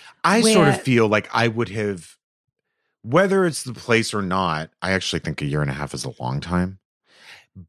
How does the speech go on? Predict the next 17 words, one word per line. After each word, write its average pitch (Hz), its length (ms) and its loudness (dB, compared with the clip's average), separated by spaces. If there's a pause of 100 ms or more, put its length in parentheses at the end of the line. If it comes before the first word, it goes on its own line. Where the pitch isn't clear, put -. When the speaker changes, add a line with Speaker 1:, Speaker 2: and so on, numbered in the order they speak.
(140)
Speaker 2:
Okay. 233 160 -4
Speaker 1:
to 190 60 -2
be 214 80 -2
together. 95 440 0
<laughs> - 180 -20
But 165 340 2 (520)
I 139 100 2
would 147 160 -2
Speaker 2:
The 202 40 0
Speaker 1:
have 262 80 2
said 349 60 2
Speaker 2:
parents 466 260 -2
said, 349 220 0
"Sure, 440 280 -2
bring 381 240 -2
'em." 269 120 -8
Speaker 1:
Totally. 143 500 0